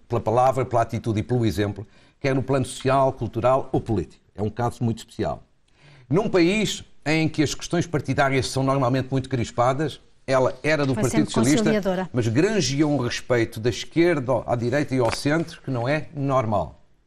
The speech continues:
Speaker 1: Mais ainda, num país normalmente muito crispado, ela marcou sempre o seu exemplo, porquê? Pela tolerância,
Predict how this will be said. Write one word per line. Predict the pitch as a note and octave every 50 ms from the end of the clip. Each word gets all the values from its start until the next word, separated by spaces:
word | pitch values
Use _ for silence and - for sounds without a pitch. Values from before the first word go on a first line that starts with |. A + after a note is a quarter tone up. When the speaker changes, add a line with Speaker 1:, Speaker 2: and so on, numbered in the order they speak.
| _ _ _ _ _ - - -
Speaker 1:
Mais | A#2+ C3 D#3 E3+ F3+ F3 D3 B2+ D#3
ainda, | D3+ D3 C#3 B2 A#2 - F2 D#2+ - - _ _ _ - - -
num | - D3 G3
país | - F#3 F3 F3 E3
normalmente | D3+ D3+ D3 C#3+ C3 C#3 D#3 F3+ F3+ -
muito | F3 F#3 - -
crispado, | D#3+ D3+ - - - - D3 E3+ F3 D3 - - -
ela | - C3+ C#3+ D3
marcou | C#3 C#3+ C#3 B2+ - - E3+ A#3 F#3+
sempre | - - - D#3+ C#3 B2 - - - - -
o | B2+
seu | - - - E3+ D#3+
exemplo, | D3+ C3 A2+ C3+ D#3 E3 D#3 - C3+
porquê? | A2+ - G2 - - F#2+
Pela | - - G#2
tolerância, | G2 - G#2+ G2+ G2 F#2+ G#2+ A#2 C3 B2+ - C#3 C#3+